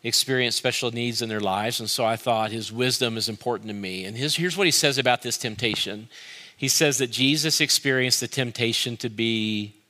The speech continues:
relevant. And I remember reading that, and it was when church was trying to be relevant to the world around us. And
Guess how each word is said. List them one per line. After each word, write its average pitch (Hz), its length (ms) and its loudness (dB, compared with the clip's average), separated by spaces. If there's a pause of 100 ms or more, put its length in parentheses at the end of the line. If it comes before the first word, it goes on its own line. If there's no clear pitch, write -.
(460)
relevant. 101 680 -2 (960)
And 113 60 0
I 131 40 2
remember 139 260 2
reading 127 340 2
that, 113 300 0
and 117 80 -12
it 123 80 -2
was 120 160 -6
when 127 200 0
church - 360 0
was 123 280 0
trying 127 540 2
to 127 60 -6
be 117 260 -2
relevant 110 680 -2 (540)
to 120 180 -2
the 113 120 0
world 113 340 2
around 110 400 0
us. 98 220 0
And 107 240 -6